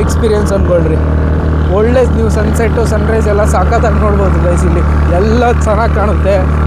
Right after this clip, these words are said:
ಆರಾಮಾಗಿ ಬರ್ಬೋದು ಗೈಸ್ ಇಲ್ಲಿ. Almost ನಾವು ಇವಾಗ ಹೋಗಿದ್ದೀವಿ, ಯಾರೂ ಕಾಣಿಸ್ತಿಲ್ಲ ನೋಡ್ರಿ. ಈಗ ಇಲ್ಲಿ ಯಾರೋ ಒಬ್ರು ಬರ್ತವ್ರೆ, ಯಾರೂ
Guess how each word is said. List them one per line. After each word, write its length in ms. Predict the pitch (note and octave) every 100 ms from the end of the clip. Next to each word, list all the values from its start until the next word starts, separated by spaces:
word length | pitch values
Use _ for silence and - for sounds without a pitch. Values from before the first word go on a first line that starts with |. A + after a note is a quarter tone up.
| E3+
ಆರಾಮಾಗಿ 380 | G3+ B3 C4 B3+ G#3+
ಬರ್ಬೋದು 360 | G#3 G#3 F#3+ F3+
ಗೈಸ್ 160 | F3+ -
ಇಲ್ಲಿ. 140 | - D2+ D2+ D2+ D2+ D2+ D#2 D#2 D#2 D#2 D#2 D#2 D2+ D#2 D#2 D#2 D#2 D#2 D#2 D#2 D#2 D#2 D#2 D2+ D#2 D2+ - - - - - - F3
Almost 300 | F#3 B3 -
ನಾವು 140 | A3+ A3
ಇವಾಗ 180 | G#3+ G3 A3
ಹೋಗಿದ್ದೀವಿ, 460 | - B3+ A3+ A3+ A#3 -
ಯಾರೂ 520 | A3 B3+ A#3+ B3 B3 -
ಕಾಣಿಸ್ತಿಲ್ಲ 480 | A3 A#3 A#3 - G#3+ G#3 G#3 - - - -
ನೋಡ್ರಿ. 220 | F#3+ F#3 -
ಈಗ 80 | - A3
ಇಲ್ಲಿ 120 | F#3+
ಯಾರೋ 140 | F#3+ G#3+ F#3+
ಒಬ್ರು 180 | - A3+
ಬರ್ತವ್ರೆ, 420 | F#3+ F3 - G3+ - - - - D#3+
ಯಾರೂ 460 | G3 A3+ A3 A3+